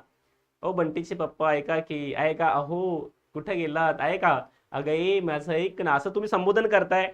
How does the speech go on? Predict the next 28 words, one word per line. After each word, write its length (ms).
"मधू 220
इकडे, 400
राधा 260
इकडे", 320
तर 100
कोणतं 340
विरामचिन्ह 540
वापरणार? 480
जसं 180
आपण 200
म्हटलं, 260
एखाद्याला 400
आवाज 340
दिला 200
आपण, 220
म्हणजे 240
काय 180
केलं 180
आपण? 240
"मधू 500
इकडे 380
ये." 320
काय 140
केलं 180
आपण? 260
"मधू 460
इकडे 400
ये." 380